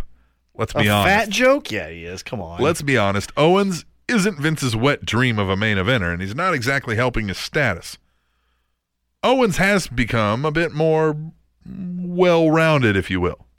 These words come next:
Speaker 1: And while he's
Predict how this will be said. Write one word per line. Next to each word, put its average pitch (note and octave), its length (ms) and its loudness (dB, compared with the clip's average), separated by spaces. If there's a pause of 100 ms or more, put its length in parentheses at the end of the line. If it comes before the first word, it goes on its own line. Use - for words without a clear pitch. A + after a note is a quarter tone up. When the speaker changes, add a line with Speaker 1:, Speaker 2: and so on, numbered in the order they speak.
(1000)
Speaker 1:
And G#2+ 140 -2
while D#3+ 1120 2
he's E3 200 -4